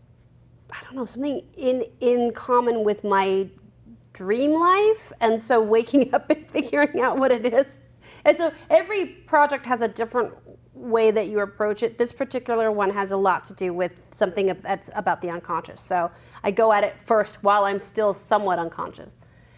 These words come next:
and then go back and edit later. But so, so every, but everything has a different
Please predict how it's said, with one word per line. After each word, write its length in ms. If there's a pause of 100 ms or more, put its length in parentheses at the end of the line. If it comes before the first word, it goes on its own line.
(200)
and 200
then 520 (100)
go 120
back 240
and 100
edit 260
later. 520 (420)
But 240 (100)
so, 380 (380)
so 420
every, 320
but 220
everything 460
has 160
a 80
different 640